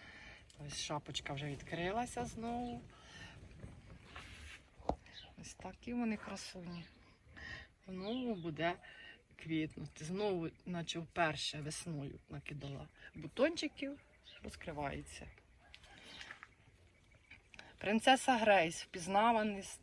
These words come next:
також сорт. Знову ж таки, знову тако-, також буде квітнути. Старий сортик, промисловий, мабуть,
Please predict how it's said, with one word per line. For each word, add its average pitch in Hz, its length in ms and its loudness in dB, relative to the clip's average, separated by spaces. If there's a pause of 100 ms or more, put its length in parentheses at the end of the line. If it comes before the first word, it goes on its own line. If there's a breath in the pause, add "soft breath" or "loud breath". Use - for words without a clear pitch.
(120)
також 160 380 -6
сорт. 262 440 4 (800 loud breath)
Знову 180 360 2
ж - 120 -6
таки, 156 240 -4
знову 156 360 -2
тако-, 147 380 -6 (100)
також 170 340 -8
буде 151 380 -2 (1200 loud breath)
квітнути. 156 640 -6 (4000 loud breath)
Старий 269 720 0
сортик, 247 560 6 (340)
промисловий, 202 800 10
мабуть, 196 640 6